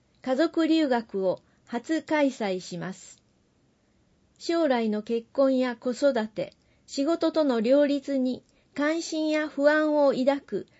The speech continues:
若い世代が子育て中の家庭を訪問し、交流を通して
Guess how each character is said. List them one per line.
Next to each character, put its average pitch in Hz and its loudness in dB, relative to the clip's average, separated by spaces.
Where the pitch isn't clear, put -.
若 330 -2
い 285 2
世 302 -2
代 220 -2
が 175 -8
子 254 0
育 311 2
て 294 0
中 277 0
の 254 0
家 254 -8
庭 285 10
を 277 8
訪 262 4
問 247 -2
し、 240 -6
交 311 4
流 311 2
を 285 6
通 277 6
し - -12
て - -8